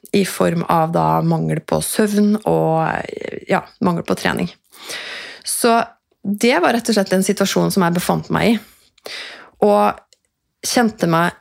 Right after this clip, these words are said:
veldig, veldig sårbar. Og skjønte jo etter hvert at ok, men det her, det her er mer enn at det bare går over med noen positive tanker i løpet av et par dager. Her må jeg faktisk gå litt dypt. Sånn at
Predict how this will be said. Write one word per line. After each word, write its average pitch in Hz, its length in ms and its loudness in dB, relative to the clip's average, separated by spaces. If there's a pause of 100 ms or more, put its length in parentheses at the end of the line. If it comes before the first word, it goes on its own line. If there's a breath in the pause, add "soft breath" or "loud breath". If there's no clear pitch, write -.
(140)
veldig, 190 320 2
veldig 170 160 0
sårbar. - 440 0 (400 loud breath)
Og 190 160 4
skjønte - 640 0
jo 196 100 2 (140)
etter 185 280 0
hvert - 240 -4
at - 200 -4
ok, - 200 -2
men 175 160 2
det 165 120 -2
her, 208 260 0 (640 loud breath)
det 196 80 2
her 185 220 2
er 202 100 4
mer 180 300 2
enn 180 100 0
at - 160 -6
det 185 80 0
bare 175 440 2
går 175 340 0
over - 220 0 (160)
med 175 180 2
noen 175 260 0
positive 175 400 -4
tanker - 380 -2
i 175 60 2
løpet 165 200 -4
av - 80 0
et - 120 -8
par 92 160 2
dager. - 320 0 (580 loud breath)
Her 185 180 2
må 185 140 2
jeg 180 100 -2
faktisk 190 400 -4
gå 175 80 2 (140)
litt - 300 -4 (100)
dypt. - 580 -4 (420 loud breath)
Sånn 196 220 2
at 190 160 -4